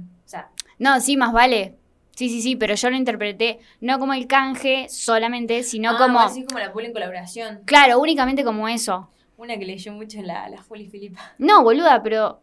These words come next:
Speaker 2: está bien, tipo, lo que estás diciendo vos.
Speaker 1: Ah, bueno, gracias.
Speaker 2: Es como mucho más completo, una forma mucho más completa de ver la situación.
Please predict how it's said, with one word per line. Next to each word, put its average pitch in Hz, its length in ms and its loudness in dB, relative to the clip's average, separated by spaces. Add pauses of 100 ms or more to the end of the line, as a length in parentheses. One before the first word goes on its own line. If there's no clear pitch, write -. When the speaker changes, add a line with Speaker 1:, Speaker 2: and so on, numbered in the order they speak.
(600)
Speaker 2:
está - 280 -6
bien, 254 580 -2
tipo, 190 420 -4
lo 185 120 -6
que 190 60 -12
estás 202 180 -8
diciendo 196 280 -8
vos. 196 240 -8 (160)
Speaker 1:
Ah, 196 160 -8
bueno, 190 200 -12
gracias. 185 300 -18
Speaker 2:
Es 196 120 -8
como 202 180 -4
mucho 196 220 -6
más 202 100 -4
completo, 202 540 -4 (420)
una 202 220 -4
forma 202 340 -2
mucho 190 240 -10
más 190 120 -6
completa 190 540 -6
de 175 100 0
ver 196 320 -4
la 180 120 -8
situación. 190 720 -6